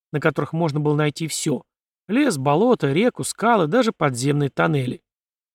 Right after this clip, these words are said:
Исхудавшие, с ввалившимися от усталости глазами —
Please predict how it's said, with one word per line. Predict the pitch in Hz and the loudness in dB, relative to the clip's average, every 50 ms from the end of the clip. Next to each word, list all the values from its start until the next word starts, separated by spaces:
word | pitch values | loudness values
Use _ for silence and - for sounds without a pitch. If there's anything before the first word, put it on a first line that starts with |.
| _ _ _ _ _ _ _ _ _ _ _ _ _ _ _ _ _ _ _ _ - | _ _ _ _ _ _ _ _ _ _ _ _ _ _ _ _ _ _ _ _ -8
Исхудавшие, | 160 165 - - 220 208 226 247 254 233 - - - 139 - | -6 -6 -4 -2 0 2 4 4 4 2 0 -2 -4 -4 -4
с | - - | -6 -6
ввалившимися | 135 135 156 170 208 240 - - - 190 180 - - 165 | -2 0 0 0 0 -2 -2 -2 -2 -2 -2 0 -2 -2
от | - 180 | -2 -4
усталости | 147 - - 196 202 208 170 - - 175 | -6 -4 0 0 2 2 0 -2 -4 -4
глазами — | 147 147 151 151 139 135 180 214 220 185 - - | -2 0 0 0 2 2 2 2 2 0 -2 -6